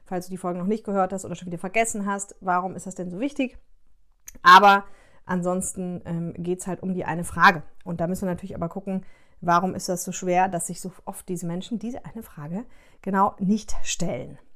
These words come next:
ja? Und, äh, wer schon länger hier ist, weiß ja, dass ich <laughs> so ein kleiner Spruchfetischist bin. Und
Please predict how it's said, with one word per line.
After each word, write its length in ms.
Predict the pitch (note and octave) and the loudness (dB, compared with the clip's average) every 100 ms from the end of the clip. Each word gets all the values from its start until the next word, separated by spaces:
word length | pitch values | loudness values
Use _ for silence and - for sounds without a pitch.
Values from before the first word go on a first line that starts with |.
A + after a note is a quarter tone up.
| - | -12
ja? 320 | D#3+ D#3+ G#3+ C4+ - - - - | 4 6 6 2 -14 -20 -20 -6
Und, 420 | G#3 G#3 G#3+ - | 0 2 0 -2
äh, 160 | - G3 | 4 6
wer 120 | G#3 | 6
schon 140 | A3+ A#3 | 4 -4
länger 140 | A3+ | -6
hier 180 | G#3+ A#3+ | -6 -8
ist, 160 | - | 4
weiß 280 | F3 B3 B3 | 8 8 8
ja, 140 | C4+ C4+ | 4 4
dass 240 | G#3+ - | 4 2
ich 200 | G#3+ - - | 4 12 12
<laughs> 80 | - | 12
so 140 | - | 10
ein 100 | G3+ | 4
kleiner 340 | G3+ F#3+ F3 F3 - - - _ | 0 -2 0 -6 -10 -14 -20 _
Spruchfetischist 1160 | - - F#3 C4 - - F3+ E3 - D#3+ - - | -18 -10 4 4 4 -6 -6 -6 -8 -8 -10 -10
bin. 340 | - D3+ F3+ F#4 - - - - - _ - | -6 -4 -4 -6 -12 -20 -20 -20 -20 _ -4
Und 600 | G3 G3 G3 G3 G3 | -2 0 0 -2 -6